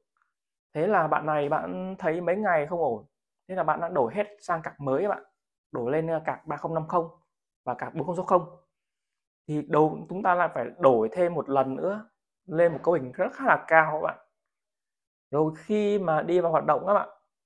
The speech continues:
thì đổi sang cạc mới rồi. Thì nó, thì lúc mà bạn nhắn tin cho mình á, thì mình lại, khi mình cầm cái cấu, bảng cấu hình của bạn á,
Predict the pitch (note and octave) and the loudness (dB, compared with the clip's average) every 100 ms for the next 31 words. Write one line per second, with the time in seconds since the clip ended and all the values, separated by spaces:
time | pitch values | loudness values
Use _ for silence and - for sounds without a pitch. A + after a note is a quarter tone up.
0 | _ D3 C3 A#2 D#3+ F3 D3+ C#3 D3 G3+ | _ 0 2 4 0 2 0 2 2 4
1 | D#3+ F3 - _ _ _ _ _ _ _ | 4 2 -10 _ _ _ _ _ _ _
2 | - D#3 D3+ D3 D#3+ F#3 F#3 F3 - G#3 | -4 0 2 4 4 4 2 -2 -2 0
3 | C4+ C4+ C3 C3+ - D#3 F#3 E3 D#3+ A2 | 0 -2 0 2 2 -2 -2 -2 0 0
4 | A#2 C#3+ _ _ B2 A#2 A2 A2 A#2 A2 | -2 -12 _ _ -8 -6 -6 -4 -4 -4
5 | G#2+ A#2+ B2 - - _ _ _ _ _ | -4 -4 -4 -6 -12 _ _ _ _ _
6 | G3 G3 D#3+ C3 - C3+ A#2+ D#3 D#3+ D3+ | 0 2 2 0 0 0 -2 -8 -2 0
7 | F#3+ - - C3+ - - D#3+ F#3+ C3 G#2+ | 0 -6 -4 -4 -4 -4 0 0 0 0
8 | A#2+ A2+ D#3 | 0 0 -4